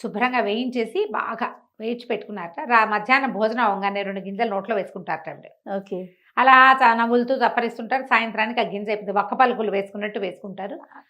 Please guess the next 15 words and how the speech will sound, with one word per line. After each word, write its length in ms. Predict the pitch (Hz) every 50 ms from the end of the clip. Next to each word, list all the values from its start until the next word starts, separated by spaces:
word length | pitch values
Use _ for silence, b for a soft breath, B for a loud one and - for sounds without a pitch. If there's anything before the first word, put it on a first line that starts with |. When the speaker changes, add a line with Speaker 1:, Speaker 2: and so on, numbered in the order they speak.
| - 285
Speaker 2:
ఆ. 100 | 247 233
Speaker 1:
ఆవిడకట 380 | 247 247 240 233 247 285 285
కీళ్ళ 340 | 277 - 277 294 330 339 339
నొప్పులు 300 | 330 330 285 - 294 262
ఎంత 360 | 247 220 214 220 247 247 - - 269 277
ప్రాబ్లం 380 | - 262 254 254 240 302 294 285
ఉంటో 200 | 285 - 269 240
మొత్తం 500 | 233 240 247 240 - - - 339 339 320
పోయినాయట 480 | 302 277 262 254 240 220 202 196 175
దాంతోటి. 480 | 185 196 196 190 196 196 - - - - _ _ _ _ _ _ -
Speaker 2:
అక్కడ 340 | - 240 226 233 - 277 269
దాకా 180 | 311 320 320 359
ఎందుకు, 160 | 330 330 302
మన 200 | 294 269 247 226
రజియా, 480 | 208 214 208 220 269 277 233 - -